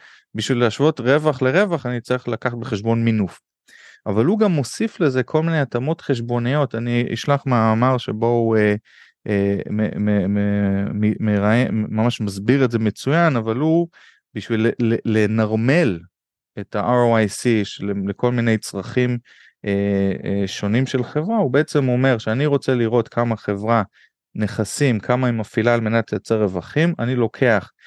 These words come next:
את ה-net working capital, שזה בעצם ההון החוזר של החברה, זה מושג שאנחנו אולי נתעכב עליו רגע למי שלא מכיר, זה ה-, זה הנכסים הטווח קצר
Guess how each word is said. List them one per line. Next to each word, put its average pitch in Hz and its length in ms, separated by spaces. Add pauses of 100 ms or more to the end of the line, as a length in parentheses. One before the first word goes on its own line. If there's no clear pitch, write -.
(280)
את - 160
ה-net 117 400
working 113 440
capital, 110 500 (160)
שזה 107 320
בעצם 104 560
ההון 113 260
החוזר 110 480
של 143 200
החברה, 160 400
זה 139 100
מושג 117 420
שאנחנו 110 1200
אולי 110 240
נתעכב 113 460
עליו 123 300
רגע 120 260
למי 120 220
שלא 117 280
מכיר, 156 500
זה 110 200
ה-, 104 220 (380)
זה 107 120
הנכסים 120 640
הטווח 120 340
קצר 143 560